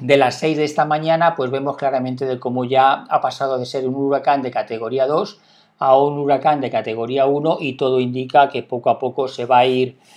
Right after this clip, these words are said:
eh, disminuyendo la intensidad debido a que encuentra, eh, temperaturas del agua del Océano Pacífico más frescas de las que había en la zona de, de América Central, y que por lo tanto todo indica claramente que Bonnie ya,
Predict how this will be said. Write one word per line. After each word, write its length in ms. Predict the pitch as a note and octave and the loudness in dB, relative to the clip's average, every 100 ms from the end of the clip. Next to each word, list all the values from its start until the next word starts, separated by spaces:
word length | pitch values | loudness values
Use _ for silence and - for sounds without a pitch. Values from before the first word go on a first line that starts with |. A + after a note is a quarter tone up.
| _ _ | _ _
eh, 240 | C#3+ C3 C3 | -2 -2 0
disminuyendo 640 | D3 D#3+ D3+ D3+ F#3 F#3+ | 0 0 2 2 4 4
la 80 | F3 | 2
intensidad 540 | D#3+ D#3+ - D3+ D3+ | 0 -4 -2 2 2
debido 360 | D3+ C#3+ C#3+ D3+ | 2 0 4 4
a 80 | |
que 60 | C3+ | 2
encuentra, 680 | A#2+ C3+ C3+ C3 C#3 C#3+ - | -2 -2 -4 4 4 4 2
eh, 160 | B2+ | -4
temperaturas 840 | B2 B2+ B2+ C3 A#2+ D#3+ D3+ A#2 A#2+ | -2 -2 0 0 0 0 2 2 2
del 280 | B2 A#2+ C3 | -4 0 6
agua 400 | C#3+ C3+ C3 C3 | 6 8 6 6
del 160 | C#3 | 2
Océano 440 | B2 - C#3+ C#3 C3 | -2 2 2 2 0
Pacífico 680 | B2 D3+ - D#3 E3 F3 - _ _ | -2 -4 -10 -4 0 0 -4 _ _
más 280 | C#3 C#3 C3+ | 2 4 4
frescas 520 | - F3 E3+ - F3 | 2 0 0 2 0
de 80 | D#3 | 2
las 140 | C3 - | -2 -4
que 120 | A2+ | -6
había 240 | C3 C3+ | -2 -2
en 80 | B2 | 0
la 120 | A2+ | -4
zona 480 | - C#3 B2+ F#2 - _ _ _ _ _ _ - | -2 0 0 -2 -6 _ _ _ _ _ _ -14
de, 600 | C#3 C3 B2+ B2 A#2 A2+ | -12 -2 0 0 -2 -2
de 120 | A2+ | -4
América 400 | G#2+ B2+ C#3 C3 | -2 -4 -2 -2
Central, 500 | C#3 C#3 D3+ D3+ D3+ - - _ | -2 2 4 4 0 -16 -20 _
y 100 | D3+ | 0
que 140 | D3 | 2
por 120 | C#3+ B2 | 4 0
lo 120 | A#2 | 2
tanto 340 | B2 B2 B2+ | 0 0 -2
todo 160 | B2+ A#2+ | -2 -2
indica 360 | A2+ A#2+ B2 | -4 -2 -2
claramente 520 | A#2+ A#2 A2+ A#2 A#2 A#2+ | 0 0 0 -4 -8 -6
que 100 | A2+ | -4
Bonnie 280 | A#2+ B2 | -2 -4
ya, 360 | A#2+ B2 B2 | 0 2 2